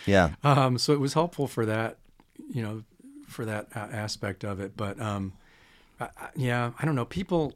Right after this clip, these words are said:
Speaker 2: expect, I, man, it, it seems like, it feels to me like people expect me to know, like, really, really good music. And I don't know, maybe I do.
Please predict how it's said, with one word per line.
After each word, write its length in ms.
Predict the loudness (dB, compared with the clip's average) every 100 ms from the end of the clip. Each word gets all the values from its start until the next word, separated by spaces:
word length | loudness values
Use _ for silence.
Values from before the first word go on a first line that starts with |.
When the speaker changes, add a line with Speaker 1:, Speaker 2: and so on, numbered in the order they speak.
| -6
Speaker 2:
expect, 680 | -4 -4 -2 -2 -2 -6 -12 -16
I, 120 | -16 -14 -18 -20 _ _ _ _ _ _ _ _ _ -18
man, 140 | -18 -16
it, 240 | -10 -8 -4
it 100 | -4
seems 460 | 0 2 2 0
like, 280 | -4 -6 -6
it 80 | -8
feels 320 | -2 -2 -2
to 80 | -2
me 140 | -4
like 180 | -4 -8
people 320 | -8 -8 -4
expect 540 | -4 -6 -4 -2 -2 -4
me 200 | -6 -6
to 140 | -6
know, 260 | -8 -6 -6
like, 260 | -6 -8 -8
really, 400 | -8 -6 -4 -6
really 300 | -6 -6 -6
good 220 | -6 -6
music. 400 | -6 -6 -4 -6
And 120 | -6
I 60 | -6
don't 100 | -6
know, 60 | -6
maybe 340 | -4 -4 -4
I 80 | -6
do. 380 | -6 -6 -6